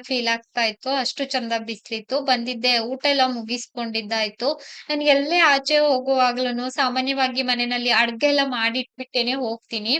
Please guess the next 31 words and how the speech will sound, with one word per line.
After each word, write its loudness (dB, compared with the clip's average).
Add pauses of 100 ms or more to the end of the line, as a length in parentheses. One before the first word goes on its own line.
(140)
ಪಕ್ಕದ 2
ಮನೆಯವ್ರದ್ದು 4
ತೆಂಗಿನ 2
ಮರದ್ದು 2
ಒಂದು 0
ಮಡ್ಲೆ 2
ಎಡೆ 4
ಬಿದ್ದಿತ್ತು, -2
ಅದನ್ನ 2
ತೆಗ್ದು 0
ಅವ್ರ 4
ಮನೆ 0
ಕಾಂಪೌಂಡಿಗೆ -2
ಹಾಕ್ತಾ 0
ಇದ್ದೆ. 0
ಏನಂತಂದ್ರೆ 0
ಈ -2
ಕೇಬಲ್, 2
ಆ, 2
ವೈರ್ 4
ಮೇಲ್ 0
ಬಿದ್ದಿತ್ತು, -4
ಎಲ್ಲಿ 0
ಕಟ್ 2
ಆಗಿದ್ಯೋ 2
ಏನೋ 0
ಅಂತ -2
ನೋಡ್ದೆ. -2
ಆ, 0
ಕಟ್ 2
ಆಗಿರ್ಲಿಲ್ಲ. 4